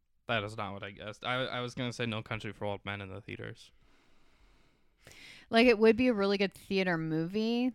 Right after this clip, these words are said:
Speaker 2: That is true. But then I don't really want Fargo as D V D. I don't know. It's hard because they're so different. Like, for me, No Country for Old Men, I've watched it, like, probably two or three times now. I don't think I would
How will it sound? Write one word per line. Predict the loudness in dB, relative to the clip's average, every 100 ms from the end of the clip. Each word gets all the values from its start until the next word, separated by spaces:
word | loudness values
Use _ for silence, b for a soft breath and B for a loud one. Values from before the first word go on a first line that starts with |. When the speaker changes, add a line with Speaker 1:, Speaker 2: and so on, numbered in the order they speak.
| 0
Speaker 2:
That | 2
is | 2 -2
true. | -10 -2 0 0 -2 -8 -2
But | 0 2
then | 2
I | 2
don't | 0
really | 0 0
want | 2 0 -2
Fargo | 0 2 4 2 2
as | 0 -2 -10 -12
D | -8 -8
V | -8
D. | -6 -6 -6 -10 -14 -18 -6
I | -2
don't | 0
know. | 0 0 -2 -6 -10 _ _ -20 -20 -20 _ -4 -2
It's | -2
hard | 4 6 6
because | 4 0
they're | 0 -2
so | 0 0 0 -4 _ -4
different. | -4 -2 -4
Like, | -4 -6 -10
for | -4 0
me, | 0 0 -4 -6
No | -4 -2
Country | -4 -6 -4
for | -2
Old | -2
Men, | -2 -4 -6 b b b b b
I've | -2 4
watched | 4 4 -2
it, | -2 -2
like, | -4 -4 -4
probably | -4 -2 -4
two | -6 -2 0
or | 0
three | 0 0
times | 0 0 0
now. | 0 0
I | 0
don't | 0 0
think | 0 -2
I |
would | -2